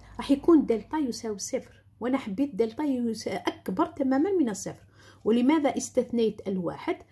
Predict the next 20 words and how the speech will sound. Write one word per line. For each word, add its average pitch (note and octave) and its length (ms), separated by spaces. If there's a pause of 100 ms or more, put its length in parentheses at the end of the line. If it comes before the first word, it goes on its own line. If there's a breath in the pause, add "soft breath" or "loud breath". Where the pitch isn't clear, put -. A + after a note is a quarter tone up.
(280 soft breath)
استثنيت G4 580
العدد G#3+ 420
واحد F#3+ 380 (300 soft breath)
لأن A3 440
باش C4+ 200
تكون C4+ 300
المعادلة F#3+ 680
أو F#3+ 220
تاعي G3 360
من D#4+ 140
الدرجة G3 600 (240)
الثانية. F3 520 (840 soft breath)
وهذا C#4 420
طبعًا A3+ 420
حسب C4+ 360
السؤال - 560
الرابع. - 520 (300 soft breath)
الآن G4 480
ندخل G4 360
في D#4 280